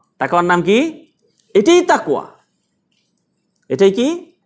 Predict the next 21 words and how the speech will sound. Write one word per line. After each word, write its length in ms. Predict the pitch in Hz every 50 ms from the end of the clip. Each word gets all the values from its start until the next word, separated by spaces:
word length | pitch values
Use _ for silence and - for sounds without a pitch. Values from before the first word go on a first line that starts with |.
| _ _ - - - - - - - - -
তাকওয়া। 440 | - 156 156 156 160 147 139 135 123 120 117 113 110 104 87 - _ _ _ _ _
আপনি 240 | - 123 127 135 127
বেগুন 280 | 120 143 135 147 147
বিক্রি 260 | 139 156 143 - 151
করতে 240 | 143 151 147 - 156
গেছেন, 520 | 139 151 147 - 240 262 262 214 160 127 - - _ _ _ _ _ _ _ _ _ _ _ _ _ _ _ _ _ _ _ _ _ _ _ _ _ _ _ _ _ _ _ _ _ _ _ _ _
পোকা 300 | _ 165 151 156 143 135
আছে, 360 | 123 123 117 - - - 101 92 90 - _ _ _ _ _ _ _ _ _
কি 160 | - 123 117 110 101 92 - - _ _ _ _ _ _ _ _ _ _ _ _ _
আপনি 560 | - 120 117 - _ _ 120 120 123 123 123 123 120 113 104 95 - _ _ _ _ _
কাস্টমার 580 | _ 123 123 - _ - 123 123 127 131 120 107
দেখে 260 | 107 110 - - 104
নেই, 300 | 95 92 - - - - _ _ _ _ _ _ _ _ _ _ _ _ _ _
টাকা 260 | - 190 190 214 220
কি 180 | 214 214 214 226
হয়েছে 320 | 240 233 214 214 - 220 233 277 302 - - - _ _ _ _ _ _ _ _
দেখবেন, 300 | 123 131 127 123 147 147
বেশি 320 | 139 127 147 143 - 170 165
বিশেষভাবে 760 | 139 139 139 - 180 156 139 131 127 135 151 156 151 139 135
অটোতে 480 | 110 - 147 160 - 180 160 156 160
চড়েছেন, 320 | 147 151 147 147 147 202